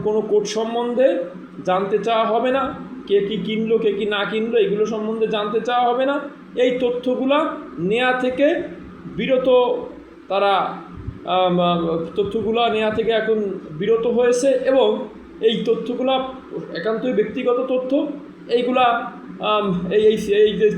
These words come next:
চিঠির যে আদেশ ছিল, এই আদেশটা স্থগিত করা হয়েছে। অর্থাৎ এই মুহূর্তে আমি মনে করি যে শেয়ারগুলা সম্ভাবনাময় শেয়ার, যেগুলা নামছে, এই, এই নিউজগুলাতে যেগুলা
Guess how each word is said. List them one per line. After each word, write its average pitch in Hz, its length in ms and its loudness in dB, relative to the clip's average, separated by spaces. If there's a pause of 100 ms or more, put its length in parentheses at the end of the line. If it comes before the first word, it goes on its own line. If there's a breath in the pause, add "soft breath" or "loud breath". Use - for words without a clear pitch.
চিঠির 208 340 -4
যে 214 100 -2
আদেশ 185 440 0
ছিল, 175 200 0 (800)
এই 196 120 2
আদেশটা 202 640 0 (180)
স্থগিত 185 380 0
করা 156 280 2
হয়েছে। - 320 -6 (920)
অর্থাৎ 202 200 -2
এই 247 300 2
মুহূর্তে 269 640 4
আমি 208 260 -2
মনে 247 260 0
করি 254 240 -2
যে 214 240 4
শেয়ারগুলা 247 880 0 (520)
সম্ভাবনাময় 269 760 4
শেয়ার, 143 300 2 (640)
যেগুলা 214 440 2
নামছে, 214 640 2 (800)
এই, 294 260 6
এই 226 320 4
নিউজগুলাতে 240 760 0
যেগুলা 233 500 2